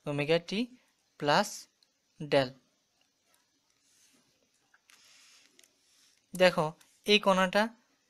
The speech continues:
এবং এই কণাটার সরণের মধ্যে দশার পার্থক্য দেখা যাচ্ছে, দেখা যাচ্ছে। এটার দশা হচ্ছে ওমেগা টি,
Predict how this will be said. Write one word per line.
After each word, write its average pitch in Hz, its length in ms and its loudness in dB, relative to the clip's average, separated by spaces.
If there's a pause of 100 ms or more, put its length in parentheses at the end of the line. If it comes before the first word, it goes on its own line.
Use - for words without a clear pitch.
(160)
এবং 170 200 0 (160)
এই 190 140 -4
কণাটার 170 420 -2
সরণের 165 400 -2
মধ্যে 156 280 -4 (520)
দশার 156 460 -2
পার্থক্য - 360 -6 (100)
দেখা 131 180 -8
যাচ্ছে, - 180 -14 (240)
দেখা 131 240 -4
যাচ্ছে। - 260 -16 (480)
এটার 170 240 0 (380)
দশা 151 340 2
হচ্ছে 175 260 -4
ওমেগা 151 340 2
টি, 208 100 0